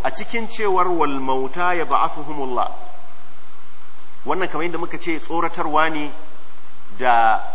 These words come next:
wato narko daga Allah kan cewar kafirai da ba sa jin kiran Annabi sallallahu alaihi wasallam, Allah zai tayar da su kuma ya zuwa gare shi za a ta-, za a tattara su.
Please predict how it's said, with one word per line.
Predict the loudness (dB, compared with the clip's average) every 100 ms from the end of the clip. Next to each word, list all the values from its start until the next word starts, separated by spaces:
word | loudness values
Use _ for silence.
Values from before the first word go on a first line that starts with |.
| 0 0
wato | 0 0 0 0 0
narko | 0 0 0 0 0 0 0 0
daga | 0 0
Allah | 0 0 0 0 0 0 0 0
kan | -2 0
cewar | 0 0 0 0 0 0 0 0
kafirai | -2 -2 -2 0
da | 0
ba | 0
sa | -2 -2
jin | -2
kiran | -2 -2
Annabi | -2 -2 -2
sallallahu | -2 -2 -2 -2 0
alaihi | -2 -2 -2
wasallam, | -2 -2 -2 -2 0 0 0 -2 0 0
Allah | 0 0
zai | -2 -2
tayar | -2 -2
da | -2
su | 0 0
kuma | 0 -2
ya | 0
zuwa | 0 0
gare | 0 0
shi | -2 -2 0 0 0 0 -2 -2
za | 0 2
a | 2
ta-, | 0 0 0 0 0
za | 0
a | 0
tattara | 0 -2 -2 -2
su. | 0